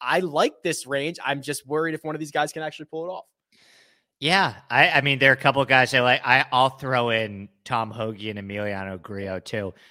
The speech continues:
Speaker 2: Um, Tom Hoge has a very specific skill set that is going to make him a lot of money on the P G A Tour, and that is that over a large sample size,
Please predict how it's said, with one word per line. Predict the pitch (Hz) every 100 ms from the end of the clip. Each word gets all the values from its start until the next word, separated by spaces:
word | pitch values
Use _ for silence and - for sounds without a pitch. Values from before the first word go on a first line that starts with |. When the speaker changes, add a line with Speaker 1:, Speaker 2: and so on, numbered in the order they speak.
| _ _
Speaker 2:
Um, | 131 123 113 101 _ _
Tom | - 196 262
Hoge | 240 175 151 117 107 98 _ _ -
has | - 127 117 113 104 - - _
a | 143
very | 120 98 131 190 190
specific | - 165 - 143 131 135 -
skill | - - 120 127
set | 151 151 156 _ _ _ -
that | 117 120
is | 107
going | - 123 123 123
to | - 139 120
make | 104 107 110
him | - 117 113 -
a | 110 104
lot | 98 98 98 98 -
of | 98 113
money | 92 90 98
on | 95
the | 87
P | - 104
G | 98 98
A |
Tour, | 92 107 110 139 - - _ -
and | 127 113
that | 123 147
is | 156 147 -
that | 120 110 -
over | 120 127 156
a | 156
large | 151 156 147
sample | 175 185 143
size, | - 117 107 104